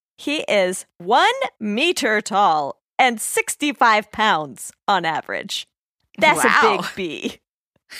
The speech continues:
Speaker 2: Yes.
Speaker 1: That bee don't mess around.
Speaker 2: I would be very afraid to be stung by said bee. <laughs>
Speaker 1: Beedrill is one of the only bees in pop culture that has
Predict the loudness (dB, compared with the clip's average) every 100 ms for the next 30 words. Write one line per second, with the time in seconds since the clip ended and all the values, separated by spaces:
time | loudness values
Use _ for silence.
0 | -2 -2 -10 -8 -2 0 0 0 -2 0
1 | 2 0 0 -2 2 2 4 2 2 -2
2 | -2 -4 -2 -4 -4 -8 _ _ -8 -4
3 | 0 0 0 -2 -2 -4 -2 0 0 0
4 | 0 0 0 -4 -2 0 -2 0 0 0
5 | 0 0 -2 -8 -4 -4 -6 -8 -2 0
6 | -2 -2 -2 0 0 -2 0 -4 -4 -12
7 | _ _ -20 -20 _ -2 0 2 2 2
8 | 0 0 2 2 2 0 -2 -4 -6 _
9 | _ _ -4 -2 0 2 2 2 0 -4
10 | -2 -2 -2 -4 -4 -2 -2 -2 -2 -4
11 | -2 -4 0 2 2 0 0 4 4 2
12 | -4